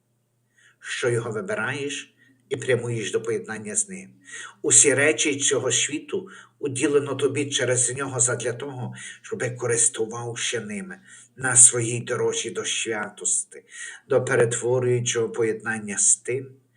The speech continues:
котрий полюбив тебе безмежно. І тоді наше життя усе буде молитвою, бо молитва це не тільки відмовляння заучених формул,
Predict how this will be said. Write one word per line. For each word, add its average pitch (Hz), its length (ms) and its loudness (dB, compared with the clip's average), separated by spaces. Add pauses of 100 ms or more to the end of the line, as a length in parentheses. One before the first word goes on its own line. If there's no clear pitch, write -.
(280)
котрий 113 340 -2
полюбив 104 540 -4
тебе - 260 -14
безмежно. - 760 -6 (760)
І 135 80 -2
тоді - 300 2
наше - 360 -2
життя - 560 -8 (640)
усе - 300 4
буде 107 480 -4 (140)
молитвою, 95 880 -10 (720)
бо 117 520 0
молитва 131 760 -8 (460)
це - 80 0
не 139 140 -4
тільки 127 680 -2 (140)
відмовляння 113 840 -2 (440)
заучених 113 680 -4
формул, 104 640 -2